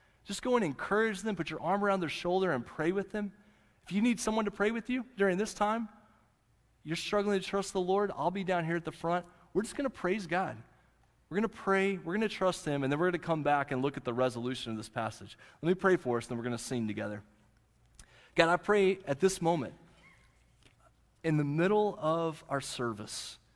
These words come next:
as we sing these songs about praising you, as we sing these songs about trusting you,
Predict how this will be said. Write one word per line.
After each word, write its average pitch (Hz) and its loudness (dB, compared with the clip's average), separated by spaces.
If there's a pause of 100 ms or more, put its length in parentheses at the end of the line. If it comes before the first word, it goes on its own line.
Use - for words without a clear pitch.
(440)
as 127 -2
we 175 0
sing 185 -2
these 170 -4
songs 151 -2
about 117 -4
praising 180 -4
you, 185 -4 (1500)
as 127 -8
we 131 0
sing 180 0
these 151 0
songs 147 -2
about 110 -8
trusting 165 -4
you, 165 -4